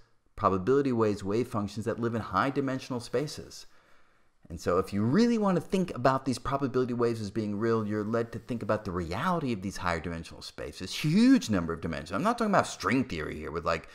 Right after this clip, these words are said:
ten, eleven, twenty-six dimensions. I'm talking about enormous numbers of dimensions. Do people really think that way? Some do.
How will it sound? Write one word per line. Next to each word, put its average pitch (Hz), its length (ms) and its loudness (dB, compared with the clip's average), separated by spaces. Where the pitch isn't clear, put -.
ten, 107 400 10
eleven, 95 640 2
twenty-six 104 580 8
dimensions. 90 420 -4
I'm 110 100 -2
talking 113 280 -2
about 101 220 2
enormous 139 580 2
numbers 95 240 -2
of 87 80 -4
dimensions. 87 560 -8
Do 98 100 -4
people 120 600 4
really 117 420 2
think 160 300 -4
that 92 180 2
way? 92 140 2
Some 143 320 0
do. 151 300 -6